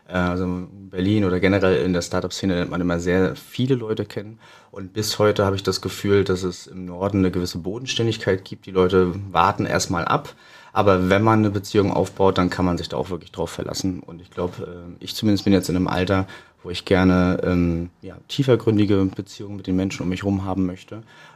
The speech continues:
Und bin auch selber so, ich hab immer dieses Prinzip, ich frag mich immer, kann ich mir vorstellen, mit jemandem die nächsten vierzig Jahre zu tun zu haben. Und das macht im Kopf sehr frei, dass man nicht sofort was von der Person will,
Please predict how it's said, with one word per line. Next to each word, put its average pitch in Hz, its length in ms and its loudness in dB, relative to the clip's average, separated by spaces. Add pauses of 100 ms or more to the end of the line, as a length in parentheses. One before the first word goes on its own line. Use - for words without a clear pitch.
(100)
Und 95 400 6
bin 95 140 2
auch 85 100 4
selber 101 380 6
so, 90 120 2
ich 85 140 -2
hab - 160 -4
immer 92 160 -2
dieses 92 180 -2
Prinzip, - 420 -4
ich - 100 -20
frag - 240 -6
mich 95 120 -10
immer, 95 240 0
kann 92 280 -2
ich - 260 -4
mir 95 140 0
vorstellen, 92 420 -2
mit 90 100 0
jemandem 92 280 0
die 90 60 -2 (100)
nächsten - 200 -8
vierzig 87 340 -10
Jahre 87 220 2
zu - 140 -8
tun 85 240 -6
zu - 200 -14
haben. - 260 -12 (420)
Und 87 380 2
das 85 120 -2
macht 101 220 0
im 98 80 -2
Kopf - 240 -6
sehr 95 160 4
frei, 107 400 2
dass 107 180 -4
man 90 120 0
nicht 95 100 -2
sofort 98 320 -2
was 85 100 -6
von - 120 -6
der 90 80 0
Person 87 440 0
will, 110 220 -6